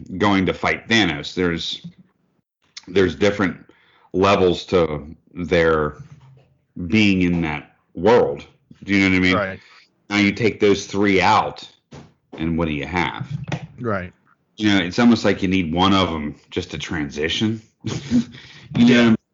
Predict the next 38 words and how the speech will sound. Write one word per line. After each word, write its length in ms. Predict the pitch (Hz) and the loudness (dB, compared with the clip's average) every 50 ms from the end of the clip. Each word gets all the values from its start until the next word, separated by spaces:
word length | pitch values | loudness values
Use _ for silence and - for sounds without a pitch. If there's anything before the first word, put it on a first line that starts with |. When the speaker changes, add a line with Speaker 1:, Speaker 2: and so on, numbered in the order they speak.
| _ _ - | _ _ -4
Speaker 1:
Like, 260 | 104 98 90 82 87 | -2 0 0 0 0
it's 360 | 98 110 113 123 - - - | 0 0 0 0 -4 -4 -2
like, 280 | 107 101 92 90 80 - - - - - _ _ _ _ _ _ _ _ _ _ _ _ _ _ _ _ _ _ | 0 2 2 2 0 -2 -8 -12 -14 -20 _ _ _ _ _ _ _ _ _ _ _ _ _ _ _ _ _ _
it's 220 | - 107 104 101 120 | -2 -2 -2 0 0
right. 200 | 131 131 101 85 | 2 2 2 0
You're 200 | 78 104 107 104 | 2 2 2 4
right. 240 | 104 117 117 87 76 | 4 4 4 2 0
I 80 | 82 95 | 0 0
mean, 260 | 98 92 90 87 80 | 0 0 0 -2 -4
Sam's 360 | - - - 113 107 104 90 | -4 0 2 2 2 2 0
gotta 200 | 104 101 90 85 | -2 -4 -4 -2
build 260 | 78 87 95 92 87 | 0 0 2 2 2
a 60 | 85 | 0
team 380 | 82 - - 120 117 117 107 98 | -4 -4 0 2 4 4 4 2
now, 360 | 87 80 80 80 80 80 80 80 | 0 0 -2 -2 -2 -2 -4 -4
and 160 | 80 82 82 | -6 -6 -6
it's 200 | 80 78 78 - | -8 -8 -8 -8
like 400 | 85 82 80 78 76 - - - _ _ - - - _ _ - - | -6 -6 -6 -6 -8 -12 -18 -20 _ _ -20 -20 -20 _ _ -20 -16
that 400 | 87 95 92 92 95 85 - - | -12 -6 -4 -2 -2 -2 -6 -8
team, 640 | - - 143 135 127 113 101 92 90 87 87 85 82 - - - - _ _ _ _ _ _ _ _ _ _ | -6 -2 2 2 4 4 2 2 0 -2 -4 -6 -10 -14 -20 -20 -20 _ _ _ _ _ _ _ _ _ _
um, 720 | 82 85 85 80 80 78 78 76 76 76 73 76 76 76 76 78 - _ _ _ _ - - - _ _ _ _ - - - _ _ _ _ _ _ _ _ _ _ _ _ _ _ | -6 -6 -4 -4 -4 -6 -6 -6 -6 -6 -6 -6 -6 -8 -10 -14 -18 _ _ _ _ -20 -20 -20 _ _ _ _ -20 -20 -20 _ _ _ _ _ _ _ _ _ _ _ _ _ _
I 140 | - 87 92 | -6 -4 -2
don't 160 | 95 92 90 | 0 0 2
know. 280 | 92 101 110 104 85 80 | 2 2 2 2 2 0
I, 40 | 85 | -2
you 280 | 82 92 92 90 90 | -2 -2 -2 0 0
know 60 | 87 85 | 0 0
what 80 | 85 | 0
I 40 | 85 | -2
mean? 280 | 85 87 87 92 90 85 | -2 -2 -4 -4 -4 -4
Like, 220 | 78 76 73 71 | -4 -6 -6 -8
I 80 | 73 78 | -8 -6
don't 180 | 82 82 82 | -4 -4 -4
know. 120 | 87 87 82 - - - - _ _ _ - - | -4 -4 -6 -8 -14 -18 -20 _ _ _ -8 -4
I 80 | 95 | -2
mean, 180 | 98 101 95 92 | 0 2 2 2
is, 300 | 90 87 - - - - | 0 -2 -4 -8 -14 -8
is 400 | - 90 90 85 82 - - - | -4 -4 -2 -2 -4 -8 -14 -20